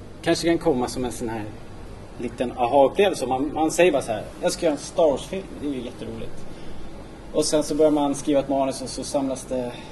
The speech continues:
måste man ha en massa karaktärer i den där filmen, och sen så helt plötsligt så måste man ha kostymer som inte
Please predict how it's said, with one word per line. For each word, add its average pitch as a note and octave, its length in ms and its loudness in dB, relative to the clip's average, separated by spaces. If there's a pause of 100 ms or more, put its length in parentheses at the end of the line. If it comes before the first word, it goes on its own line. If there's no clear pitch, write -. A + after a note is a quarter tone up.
(240)
måste D3 180 -4
man C3+ 60 2
ha - 20 2
en B2+ 60 2
massa B2 120 -4
karaktärer F#3+ 580 4
i G#3 40 -2
den G3 80 -4
där F#3 100 0
filmen, E3+ 460 -4
och C3+ 120 -8
sen C#3+ 160 -10
så D3 100 -6
helt C#3 140 -4
plötsligt B2+ 280 -6
så - 100 -10
måste A#2 200 -10
man G#2+ 80 -10
ha A#2 80 -8
kostymer B2 680 -4
som A2+ 180 -6
inte A2+ 420 -4